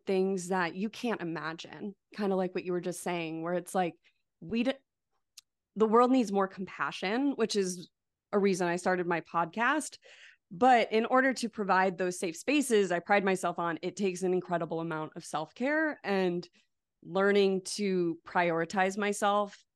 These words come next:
while showing up for others has probably been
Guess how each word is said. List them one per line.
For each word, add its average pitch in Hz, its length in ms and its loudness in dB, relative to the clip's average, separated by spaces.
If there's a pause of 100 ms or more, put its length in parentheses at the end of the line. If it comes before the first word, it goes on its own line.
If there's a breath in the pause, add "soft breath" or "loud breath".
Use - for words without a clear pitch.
(160)
while 170 520 0
showing 190 340 -2
up 180 140 -2
for - 140 -6
others 190 420 0
has 185 240 -4
probably 175 480 -6
been 170 560 -6